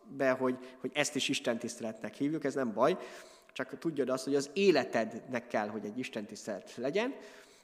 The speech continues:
Élő, szent, Istennek tett áldozatul, és folytatásképp, ne igazodjatok e világhoz, hanem változzatok meg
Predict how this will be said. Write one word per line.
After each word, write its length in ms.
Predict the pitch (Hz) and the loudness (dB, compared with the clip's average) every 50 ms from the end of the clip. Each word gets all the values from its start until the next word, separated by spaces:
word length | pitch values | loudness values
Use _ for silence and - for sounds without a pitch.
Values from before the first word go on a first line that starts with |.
| _ - | _ -2
Élő, 340 | - 180 220 262 247 226 185 | 2 4 4 6 6 6 6
szent, 480 | 156 - - 185 175 165 160 156 - - - | 6 6 6 6 6 6 4 0 -4 -2 0
Istennek 440 | 208 196 - - 165 147 139 - | 0 2 4 4 4 4 4 2
tett 380 | - 131 120 120 113 - - - - | 2 2 0 0 0 -4 -10 -10 -6
áldozatul, 720 | - 131 139 139 156 165 190 190 208 208 202 - 220 220 202 | -2 2 2 2 2 2 2 2 2 2 2 2 2 4 4
és 180 | 170 - - | 2 0 -2
folytatásképp, 960 | - - - 165 170 180 170 143 - - 117 120 - - 165 190 226 226 - - - - - - - - - | -8 -6 -2 0 0 0 0 -2 -2 -2 -2 -2 -2 0 2 2 2 0 -2 -10 -14 -16 -18 -20 -20 -12 -6
ne 240 | - 143 175 214 302 | 4 8 8 10 10
igazodjatok 760 | 370 339 277 262 214 - 180 175 165 160 156 156 151 - - | 10 12 12 12 12 12 10 8 6 6 4 2 0 0 2
e 80 | 139 127 | 2 2
világhoz, 760 | 120 131 127 127 127 135 135 - - - 175 190 202 - - - - - - _ - | 2 2 2 4 2 2 0 -2 -4 -4 -4 -4 -6 -8 -12 -18 -20 -20 -20 _ -8
hanem 300 | - 131 143 143 135 - - | -4 0 0 0 0 -2 -4
változzatok 1000 | 135 127 160 180 214 247 247 - - 190 165 151 160 147 - - 147 - - - | 6 8 10 10 10 10 8 6 4 4 4 4 2 0 2 0 -2 -2 -2 -2
meg 500 | 135 131 143 139 123 117 110 - - | 2 4 6 6 4 4 0 -4 -10